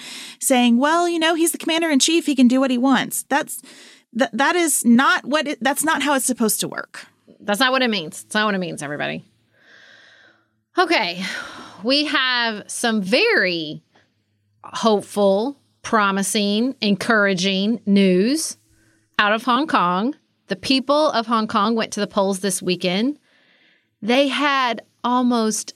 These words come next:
Speaker 2: a seventy-one percent turnout rate. Seventy-one percent turnout rate.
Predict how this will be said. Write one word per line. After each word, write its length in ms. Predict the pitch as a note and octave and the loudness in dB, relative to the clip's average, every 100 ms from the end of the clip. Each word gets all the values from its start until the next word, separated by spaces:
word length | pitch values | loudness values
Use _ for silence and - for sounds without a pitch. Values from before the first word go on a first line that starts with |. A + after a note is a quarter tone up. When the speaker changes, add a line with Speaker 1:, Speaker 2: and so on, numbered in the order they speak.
| _ _ - | _ _ 0
Speaker 2:
a 320 | G#3+ G3+ G3 - _ | 0 2 -2 -8 _
seventy-one 2500 | - - - - - - C4+ D#4+ C#4+ D#4+ D#4+ D4+ D#4 D4+ D4+ D#4+ _ _ _ - A3 B3+ C#4 C#4+ D4 | -12 -8 -6 -6 -6 -4 0 0 2 2 4 4 4 4 0 -4 _ _ _ 0 4 4 4 4 2
percent 500 | C#4+ C#4+ A#3+ C#4 C#4 | 0 -2 0 -2 -2
turnout 460 | - C4+ B3 A3+ - | -2 0 2 0 0
rate. 420 | G3+ G3 A3+ - _ _ | 0 0 -2 -8 _ _
Seventy-one 720 | - - E4 F4+ F4+ E4+ F4 | -6 0 0 2 2 2 2
percent 360 | E4 E4 E4+ D#4+ | 0 0 0 0
turnout 380 | E4+ D#4 C#4+ C4+ | 0 2 0 2
rate. 400 | C4 B3+ C4 | 2 2 -2